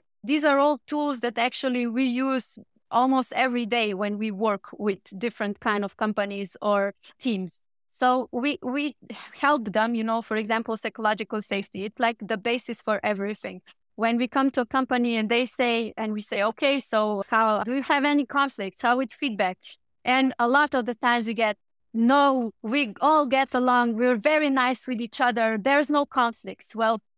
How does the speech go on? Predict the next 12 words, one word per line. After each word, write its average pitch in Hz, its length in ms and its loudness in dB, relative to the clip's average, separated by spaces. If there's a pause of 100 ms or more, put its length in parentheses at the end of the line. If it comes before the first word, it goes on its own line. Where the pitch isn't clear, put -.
(260)
that's 254 340 0
not 214 200 0 (180)
good 196 220 -4
news. 226 320 -2
And 214 140 0
of 208 120 -8
course, 240 240 0
you 240 80 -4
don't 254 220 2
have 247 260 0
any 302 260 4
innovation. 240 640 -2